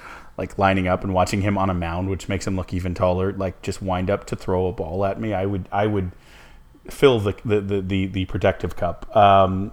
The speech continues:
it, that, that I, I inevitably wore. Um, but <laughs> no, I, the, the, the serious thing that I wanted to add on both of these,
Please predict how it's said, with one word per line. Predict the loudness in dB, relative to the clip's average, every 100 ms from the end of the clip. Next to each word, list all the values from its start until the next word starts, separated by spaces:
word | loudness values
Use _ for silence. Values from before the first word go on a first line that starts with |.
| -4
it, | -2 0
that, | -2 -2
that | -2
I, | 0 0 -2
I | -2
inevitably | -2 -4 -4 -4 -6
wore. | -6 -6 0
Um, | 4 4 4
but | 4 2 4
<laughs> |
no, | 6 8
I, | 8
the, | 6 2 2
the, | 4 2
the | 2 0
serious | 4 6 6
thing | 2 0
that | 0
I |
wanted | 0 0 -2
to |
add | -4 -4
on | -4
both | -4 -6
of | -10
these, | -12